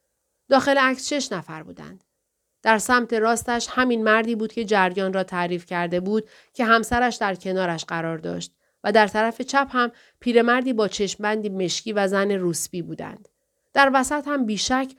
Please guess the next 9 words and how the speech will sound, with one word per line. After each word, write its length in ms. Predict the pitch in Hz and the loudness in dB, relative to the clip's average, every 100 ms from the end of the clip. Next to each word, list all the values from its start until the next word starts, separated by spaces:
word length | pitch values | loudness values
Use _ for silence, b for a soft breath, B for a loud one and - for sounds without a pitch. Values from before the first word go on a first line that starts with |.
| b - | b -4
دکتر 320 | 214 - 247 | -2 2 2
و 60 | 240 | 4
همسرش 580 | 214 196 214 254 214 | 0 -2 -2 -2 -2
ایستاده 440 | - - - 165 170 | -6 -14 -12 -12 -12
بودند. 400 | 160 160 175 - _ _ _ _ - | -14 -16 -18 -20 _ _ _ _ -10
و 40 | |
در 180 | 247 240 | -4 -2
جلوی 440 | 214 233 285 269 | 4 4 4 0
صف 420 | 214 202 190 190 | -2 -2 -2 -4